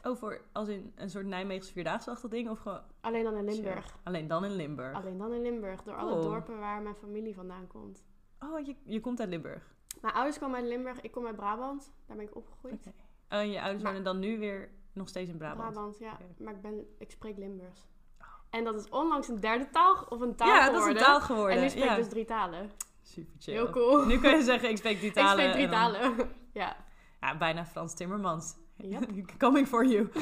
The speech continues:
Speaker 2: <laughs>
Speaker 1: Als je ergens op moet solliciteren, dan is dat wel de plek, denk
Speaker 2: Ja.
Speaker 1: ik. Ehm, en je bent non-monogaam.
Speaker 2: Ja,
Speaker 1: Hoe is dat
Speaker 2: klopt.
Speaker 1: zo gekomen? We gaan, geloof ik, terug naar je jeugd eerst. Of in ieder geval naar de middelbare school.
Speaker 2: Ja. Nou,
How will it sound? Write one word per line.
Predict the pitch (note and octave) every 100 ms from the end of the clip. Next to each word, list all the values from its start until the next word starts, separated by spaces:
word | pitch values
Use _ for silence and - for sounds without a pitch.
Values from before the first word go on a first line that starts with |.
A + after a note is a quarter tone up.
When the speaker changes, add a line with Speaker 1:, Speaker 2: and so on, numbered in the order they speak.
| D#4+ D#4+ E4+
Speaker 2:
<laughs> | E4 D#4 D#4+ E4 D#4+
Speaker 1:
Als | D#4
je | -
ergens | G3 -
op | F#3+
moet | F#3+ F#3
solliciteren, | F#3 F3 - E3 F3 F3 -
dan | B3
is | F3+
dat | D#3+
wel | D#3 D3+
de |
plek, | - G3 G3+
denk | A3+ A3+
Speaker 2:
Ja. | F4+
Speaker 1:
ik. | C4 C4 - - - - - -
Ehm, | - - D4+ D4 C#4 C4+ - - -
en | D4+
je | D4+
bent | A3+ A3+
non-monogaam. | G#3+ G#3 E3 D#3 - A#3 G#3+ G3 - - - - -
Speaker 2:
Ja, | A4 D#4 - -
Speaker 1:
Hoe | C4
is | -
dat | C4
Speaker 2:
klopt. | C4+
Speaker 1:
zo | B3
gekomen? | - E3+ E3+ D#3+ E3 - _ _ _
We |
gaan, | F#3+ G#3+ G#3+
geloof | G#3+ A3+ A3+
ik, | A#3
terug | - A#3
naar | A3+
je | G#3
jeugd | F3+ C3+ D#3+ -
eerst. | D#3 D3+ - - - - -
Of | F#3
in |
ieder | G#3
geval | A3+ A3
naar | G3+
de |
middelbare | G3+ F#3+ F#3 F3+
school. | - - D#3+ E3+ - - -
Speaker 2:
Ja. | A#3 C4+ - - - - -
Nou, | A#3+ B3+